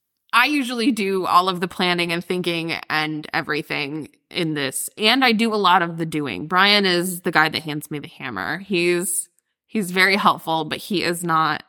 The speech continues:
he does not know what he's doing <laughs> at all. And after we had done the plumbing and the electrical, my parents went away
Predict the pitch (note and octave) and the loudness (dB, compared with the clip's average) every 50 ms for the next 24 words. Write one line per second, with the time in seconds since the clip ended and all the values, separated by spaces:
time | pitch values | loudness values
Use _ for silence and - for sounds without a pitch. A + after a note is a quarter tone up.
0 | _ _ _ _ _ _ - - - F#3+ F3 E3 E3 D3 - - D#3 D#3+ E3 D#3+ | _ _ _ _ _ _ -14 -6 -4 -4 -2 -2 -4 -6 -6 -6 -6 -6 -6 -6
1 | E3 - F3+ - G3 - - F3 - - - - A3+ - - - - - - - | -8 -10 -12 -12 -12 -12 -12 -12 -14 -12 -8 -8 -8 -8 -2 -2 -2 0 2 0
2 | B4+ B4 B4+ F#4+ - - F#4+ - - - - D#4 - - - - C4 - _ - | 0 0 0 -2 0 0 -2 -2 0 2 2 2 2 2 0 -4 -4 -4 _ -8
3 | D4 - _ _ - - - - - - - - - - _ A3 A3 G#3+ G#3+ G#3+ | -8 -8 _ _ -16 -14 -12 -12 -12 -12 -14 -16 -18 -6 _ 0 2 2 2 2
4 | G#3 G3+ G3 G3 G3 - - _ _ _ _ _ _ _ - G#3 B3 - - - | 0 0 -2 -6 -8 -10 -16 _ _ _ _ _ _ _ 2 4 4 4 2 0
5 | E4+ C#4 B3+ D4+ - D4 B3 G#3+ G#3+ G3+ G3+ G3 F3+ E3+ - - G3 F#3+ F3+ E3 | -2 0 0 0 0 0 0 2 0 0 0 -2 -4 -6 -2 0 0 0 2 0
6 | E3+ F3 F3+ E3 E3+ E3 D#3+ D#3+ D#3+ E3+ F#3 - E3 - D#3 D3+ D#3+ D#3+ D#3 D#3+ | 0 0 -2 -2 0 -2 0 0 -2 -2 -4 -6 -6 -4 -2 -2 -2 -4 -4 -8
7 | - - D#3 D#3 F3 G3+ - - B3 B3+ C#4+ G#3 E3+ D#3 D3+ D#3+ E3+ G3 G#3+ | -6 -8 -6 -6 -6 -6 -6 -6 -6 -4 -2 0 0 2 2 0 -2 -4 -6